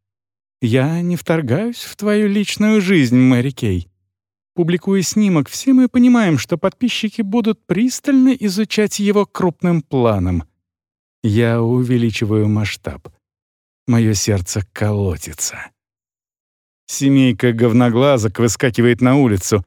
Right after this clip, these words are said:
Никто со мной не здоровается. "Да катись ты, семейка!" А я не свожу глаз с телефона. Какого дьявола, Мэри Кей? На столе бутылка из-под пива,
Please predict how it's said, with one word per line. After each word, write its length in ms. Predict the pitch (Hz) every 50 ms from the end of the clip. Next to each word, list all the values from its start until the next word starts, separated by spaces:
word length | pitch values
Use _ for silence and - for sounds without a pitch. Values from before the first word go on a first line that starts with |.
| _ _ -
Никто 340 | 208 202 190 - - 185 156
со 180 | - - 196
мной 240 | 180 165 165 165 165
не 160 | 170 175 180
здоровается. 840 | 170 165 175 202 185 147 117 110 98 107 131 123 - - - 104 - _ _ _ _ _ _ _ -
"Да 420 | 143 135 135 120 117 131 120 117 101
катись 720 | - - 156 151 156 156 - - 254 277 240 156 - -
ты, 200 | - 120 110 107
семейка!" 760 | 101 - - 202 202 202 220 214 185 135 104 - - 92 82 - _ _ _ _ _ _ _ _ _ _ _ -
А 180 | - 107 113 123
я 340 | 117 110 117 143 151 151
не 160 | 151 143 143 143
свожу 460 | - - 139 143 147 127 127 156 147
глаз 320 | 131 127 139 147 139 -
с 100 | - -
телефона. 760 | - - 156 151 151 147 - - - 117 107 95 82 76 - _ _ _ _ _ _ _ _ _ _ _ _ _ _ -
Какого 460 | - 113 110 - - 269 262 262 262
дьявола, 680 | 220 220 247 254 247 208 147 95 85 78 73 71 - - _ _ _ -
Мэри 340 | 254 262 254 196 120 95
Кей? 400 | 87 - - 80 73 67 - - _ _ _ _ _ _ _ _ _ _ _ _ _ _ -
На 120 | 95 98 95
столе 400 | 90 - - 101 101 127 185 180
бутылка 500 | 143 117 101 - 120 110 101 - - 98
из-под 380 | 90 - - - 95 85 _ _
пива, 560 | - 110 127 170 175 160 160 156 151 131 107